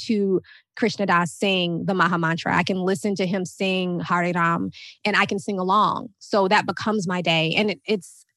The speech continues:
not just the material effects, but it's just the joy. I wake up excited to not just do the same stuff I usually do,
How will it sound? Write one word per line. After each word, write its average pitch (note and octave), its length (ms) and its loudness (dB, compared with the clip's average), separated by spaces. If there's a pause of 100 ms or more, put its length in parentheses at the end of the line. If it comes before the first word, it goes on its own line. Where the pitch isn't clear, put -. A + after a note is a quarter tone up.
(240)
not B3+ 280 4
just A#3+ 360 -2
the A3 120 0
material G3 840 0
effects, - 580 -4
but A3 120 2
it's F#3 200 -6
just A3 300 -2 (160)
the G3+ 80 -4
joy. F3+ 640 -4
I G#3+ 100 2
wake G#3+ 220 -2
up A3 140 -2
excited G#3+ 680 -2 (160)
to A3+ 80 0
not G#3 360 2
just F#3 220 -2
do A3 140 0
the F#3 100 -2
same F#3+ 280 -2
stuff F#3 240 0
I F3+ 100 2
usually F3 480 -2
do, F3+ 300 -4